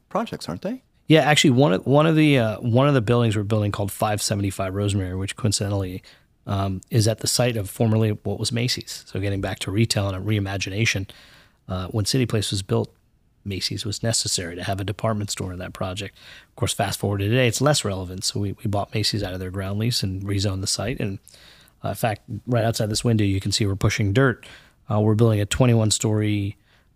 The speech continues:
Speaker 2: um, three hundred and twenty-two unit, um, luxury residential building, but of those three hundred twenty-two units, fifteen percent is workforce housing.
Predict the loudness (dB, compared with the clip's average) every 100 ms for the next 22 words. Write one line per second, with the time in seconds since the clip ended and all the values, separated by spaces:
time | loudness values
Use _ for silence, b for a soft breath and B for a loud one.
0 | -6 -4 -2 -4 0 4 6 6 0 -2
1 | 0 2 2 0 0 0 0 -2 -6 _
2 | _ b b _ _ -4 0 6 6 8
3 | 4 4 4 2 2 2 0 0 0 -2
4 | -2 -4 0 0 4 4 4 2 0 0
5 | -2 -2 -2 -2 -4 -6 -4 -4 -2 -4
6 | -2 -4 -4 -6 -8 -8 -8 -8 -4 -4
7 | -6